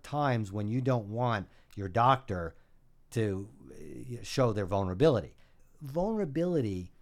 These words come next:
can be a very strong, and it, it's not expected, it's paradoxical, but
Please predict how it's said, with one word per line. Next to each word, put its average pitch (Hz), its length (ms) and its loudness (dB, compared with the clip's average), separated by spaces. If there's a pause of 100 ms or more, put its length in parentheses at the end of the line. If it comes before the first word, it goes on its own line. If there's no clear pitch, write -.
(220)
can 127 180 0
be 127 220 0
a 110 60 -2
very 127 520 -4
strong, 120 880 -4 (340)
and 113 140 -4
it, 113 120 -6
it's - 220 -12
not 143 140 0
expected, 113 640 -6 (300)
it's 123 220 -8
paradoxical, 120 1040 -2 (160)
but 123 360 2